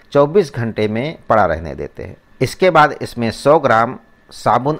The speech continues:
अच्छी तरह से मिलाकर महीन कपड़े में छान देते हैं।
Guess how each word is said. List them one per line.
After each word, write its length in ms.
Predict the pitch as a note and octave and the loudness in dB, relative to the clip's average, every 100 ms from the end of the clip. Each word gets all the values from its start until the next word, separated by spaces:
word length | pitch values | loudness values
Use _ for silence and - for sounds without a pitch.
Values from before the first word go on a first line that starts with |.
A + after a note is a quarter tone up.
| - | -4
अच्छी 320 | - - - | -6 -6 -6
तरह 260 | G3+ A#2+ G#2 | -2 0 0
से 140 | - | -2
मिलाकर 480 | G#2 A2+ C#3 - D3 G#2 | 0 2 2 2 -4 -4
महीन 460 | G2+ G2+ B2 F3+ | -4 -4 -2 -2
कपड़े 400 | F3+ B2+ - G#2+ | 0 -2 0 0
में 180 | G#2+ C3+ - | -2 -6 -10
छान 300 | - F#2+ F2 | -6 -4 -2
देते 280 | E2 - - | -6 -10 -16
हैं। 200 | - | -20